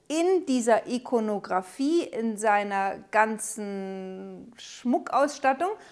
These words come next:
zum Ausdruck, was er eigentlich ist. Es ist der Ort, wo Gott wohnt und damit ist er der Or-, der Thron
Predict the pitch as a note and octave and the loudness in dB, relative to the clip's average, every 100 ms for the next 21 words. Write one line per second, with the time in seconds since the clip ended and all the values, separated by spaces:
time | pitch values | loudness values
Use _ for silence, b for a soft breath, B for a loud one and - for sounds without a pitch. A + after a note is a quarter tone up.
0 | B - A#3+ A#3 D#4 E4+ - E4+ G#3+ A3 | B -8 2 4 4 2 0 -2 2 4
1 | C4 C4 A#3+ - G#3 G3+ F#3+ G3+ - G4+ | 4 2 0 2 0 0 -4 -8 0 0
2 | G#4+ B3 C#4 C#4 A#3+ - A3+ C4 F4 - | 0 -6 -4 -2 -2 2 6 6 4 2
3 | A3 A3+ G#3 G#3 F#3 G#3+ A3 D4+ G4 - | 0 2 0 -2 -4 0 2 2 0 -4
4 | A#3 A3 A#3+ C4 - B3 - - B3 B3 | 0 2 2 -2 -6 -8 -8 -4 -2 -2
5 | B B B - G#3 - - - G#3+ G3+ | B B B -4 -2 -2 -8 0 6 8
6 | G3+ - - G3+ G3 - - - A#3+ C#4 | 6 2 0 2 2 -2 -8 -2 4 8
7 | D#4+ F#4 | 8 8